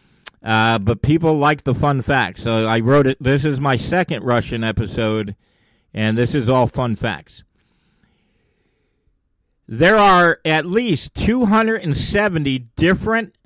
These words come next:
languages in Russia. Russia is home to the only Buddhist region in all of Europe. There's an entire region of Buddhists. Russia is a major world producer of fossil fuels,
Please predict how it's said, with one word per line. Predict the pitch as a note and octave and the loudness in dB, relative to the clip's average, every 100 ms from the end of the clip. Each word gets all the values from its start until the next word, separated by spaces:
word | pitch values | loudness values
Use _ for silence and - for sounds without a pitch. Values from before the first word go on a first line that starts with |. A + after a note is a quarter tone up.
| _ | _
languages | B2+ D3 F#3 F#3+ C#3+ B2 A#2+ A#2+ A#2 - | -6 0 2 2 2 0 0 -2 -4 -6
in | B2 | -4
Russia. | A#2 B2+ A2+ - - _ _ _ _ _ _ _ _ _ _ _ _ _ _ _ _ - | 0 0 -2 -6 -14 _ _ _ _ _ _ _ _ _ _ _ _ _ _ _ _ -6
Russia | A#2+ F3+ G#3 A3+ A#3 | 2 4 4 4 2
is | G#3+ F#3+ D#3+ | 4 2 2
home | F#3+ G3+ F3+ F#3 | 2 4 4 2
to | - F3 | 0 0
the | D#3+ D#3 | 0 -2
only | D#3+ F#3 A#3 C4 | 0 0 0 -4
Buddhist | G3+ D3 F3 G3+ A#3 A#3 - | -6 2 4 4 2 -2 -4
region | D3+ F#3+ A#3 B2+ A#2+ C3 - _ _ | -2 -2 -2 -4 -6 -6 -10 _ _
in | C#3+ D3+ | -2 0
all | D#3+ E3 F#3 F#3 | 0 2 4 4
of | C#3+ | 4
Europe. | E3 C#3 - _ _ - | 2 2 -2 _ _ -8
There's | B2+ C3 | -4 -2
an | D#3+ | -2
entire | D3+ C3+ - F#3 A3+ A3 | -2 -2 -2 0 2 0
region | F#3 G#3 A3+ C3 A2+ A#2+ - - | 0 -2 -2 -4 -6 -10 -10 -4
of | C#3 A#2+ | -4 0
Buddhists. | E3 C#3+ G#2+ - - - _ _ _ _ _ _ _ _ _ _ | 2 0 -4 -10 -20 -20 _ _ _ _ _ _ _ _ _ _
Russia | A2+ D3 F#3+ F3+ G3 E3+ | -2 2 4 4 2 2
is | D#3 D3 | 2 2
a | D3 | 2
major | D3+ F3 A3 F#3+ G#3 | 2 0 0 0 0
world | F3+ F#3 G3+ F#3 | 0 0 0 -2
producer | - F3 D3+ G#3 A#3 - C3 C#3+ | -2 -2 0 -2 -2 -2 -2 -2
of | - D3+ | -2 -2
fossil | A#2+ E3 F3+ - E3+ | 0 -2 -2 -2 -6
fuels, | C#3 F3 F#3+ E3 - _ _ | -4 -6 -6 -6 -10 _ _